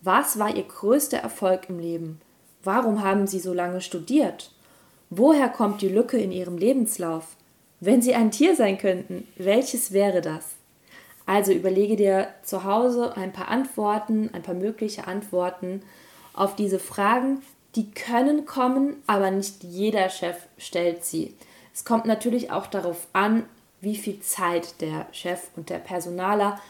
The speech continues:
in die Vorstellungsgespräche investieren wollen.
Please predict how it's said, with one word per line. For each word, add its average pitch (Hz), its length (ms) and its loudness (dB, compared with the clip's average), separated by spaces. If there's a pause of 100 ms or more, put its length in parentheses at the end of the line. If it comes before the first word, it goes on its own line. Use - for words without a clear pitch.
(220)
in 254 180 2
die 226 100 4
Vorstellungsgespräche 180 1200 -4
investieren 170 640 -6
wollen. 165 280 -10